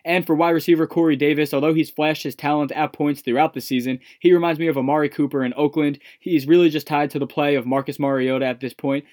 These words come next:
making it hard for me to trust him as anything more than a higher-end wide receiver three with the Titans' inconsistent offense. And then tight end Jonnu Smith, he's been solid for the Titans coming out of the bye,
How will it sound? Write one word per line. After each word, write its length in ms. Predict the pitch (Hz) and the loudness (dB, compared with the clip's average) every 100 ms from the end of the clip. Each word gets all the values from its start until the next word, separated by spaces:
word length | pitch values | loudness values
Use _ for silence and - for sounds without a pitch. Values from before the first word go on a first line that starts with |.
| _ | _
making 260 | 151 143 143 | -2 -2 0
it 100 | 131 | -2
hard 280 | 156 156 139 | 0 0 0
for 100 | 147 | -2
me 120 | 143 | -4
to 80 | 135 | -2
trust 280 | 147 127 | -6 -6
him 140 | - 127 | -4 -6
as 100 | 120 - | -6 -4
anything 380 | 165 156 147 | 0 0 0
more 280 | 139 131 131 - _ | -2 -2 -4 -8 _
than 140 | - 127 | -4 -2
a 80 | 120 | 0
higher-end 560 | 147 147 139 135 131 | 0 0 2 0 -2
wide 180 | 123 127 | -2 0
receiver 400 | 131 117 131 117 | 0 -2 -4 -4
three 420 | - 147 170 175 _ - | -2 2 2 2 _ -2
with 260 | 147 185 - | 4 4 4
the 120 | 156 | 0
Titans' 340 | 160 147 139 | 2 0 -2
inconsistent 580 | 151 143 135 - 131 123 | -4 -6 -6 -6 -6 0
offense. 460 | 139 139 113 107 - _ - | 0 0 -4 -8 -16 _ -8
And 140 | 151 | 0
then 140 | 156 147 | 2 2
tight 240 | 160 165 | 2 2
end 160 | 165 151 | 2 2
Jonnu 300 | 151 151 139 | 2 2 0
Smith, 340 | - 151 175 | -2 -2 -2
he's 160 | 170 165 | -2 -2
been 160 | 170 | -2
solid 420 | 139 - 143 151 143 | -2 0 0 0 -2
for 80 | |
the 80 | 156 | -4
Titans 340 | 143 151 151 139 | -2 -4 -4 -6
coming 260 | 151 147 | -4 -2
out 120 | 147 | 0
of 60 | 139 | -2
the 60 | 120 | -2
bye, 340 | 127 139 139 | -2 0 -4